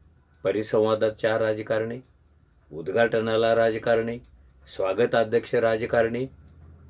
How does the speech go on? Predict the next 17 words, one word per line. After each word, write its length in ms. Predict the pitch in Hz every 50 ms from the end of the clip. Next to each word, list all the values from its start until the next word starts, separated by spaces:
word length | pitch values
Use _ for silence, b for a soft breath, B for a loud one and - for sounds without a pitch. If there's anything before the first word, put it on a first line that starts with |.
| - - - - -
साहित्य 380 | - - 139 156 160 - 190 165
कुठे 220 | - 160 127 127
होते 300 | 113 101 95 85 90 82
इथे? 260 | 76 76 - 80 - - - - - - - - - _ _ _ _ _ _ _ _ _ _ _ _ _ _ _ -
त्यांच्यासाठी 600 | 110 107 101 - 131 113 123 127 113 123 123 117
दोन 220 | 113 110 110 107 107
तीन 200 | - 117 117 110
परिसंवाद 580 | - 117 110 110 107 - 113 110 110 110 107
असे 220 | 107 98 - - 123
ठेवले 320 | 117 - 117 107 104 101
होते 340 | 98 92 85 - 85 85 85 82 _ _ _ _ _ _ _ _ _ _ _ _ _ _ _ _ _ _ _ _ _ -
की 60 | 107 - -
ते 80 | 117
कसे 300 | - - 107 - - 120 113
तरी 240 | - 113 107 113 107
लोकांनी 400 | 104 95 90 - 95 95 98 110
ऐकले. 420 | 123 110 80 - - - 151 139